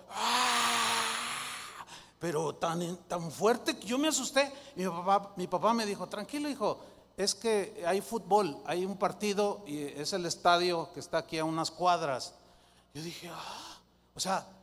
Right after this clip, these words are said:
me impresionó la voz de,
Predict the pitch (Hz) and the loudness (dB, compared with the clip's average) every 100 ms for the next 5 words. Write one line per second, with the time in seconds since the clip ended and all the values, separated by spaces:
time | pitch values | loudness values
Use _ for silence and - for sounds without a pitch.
0 | _ - 131 156 151 - 170 143 - 165 | _ -12 -6 -4 -6 -2 -2 2 2 2
1 | 143 147 139 170 214 165 120 - - _ | -2 -4 -2 2 2 2 -8 -16 -20 _
2 | _ _ _ _ _ _ _ _ _ _ | _ _ _ _ _ _ _ _ _ _
3 | _ _ _ _ _ _ _ _ _ _ | _ _ _ _ _ _ _ _ _ _
4 | _ _ _ _ 139 160 147 185 311 339 | _ _ _ _ 2 6 6 6 4 2
5 | - - - _ _ _ _ _ _ _ | -4 -10 -20 _ _ _ _ _ _ _
6 | _ _ _ - 151 170 143 135 - | _ _ _ -6 0 2 2 -2 -12